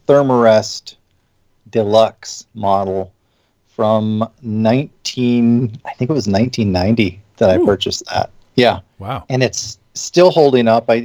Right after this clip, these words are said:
Speaker 1: you know, I took it out the, that, uh, the entire Yukon Journey this last time.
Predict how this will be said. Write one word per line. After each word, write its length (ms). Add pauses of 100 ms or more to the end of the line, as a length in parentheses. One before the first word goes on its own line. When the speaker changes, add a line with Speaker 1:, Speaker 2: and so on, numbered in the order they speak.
Speaker 1:
you 100
know, 100
I 60
took 220
it 60
out 180
the, 120 (420)
that, 360
uh, 280
the 140
entire 300
Yukon 360
Journey 300
this 260
last 320
time. 400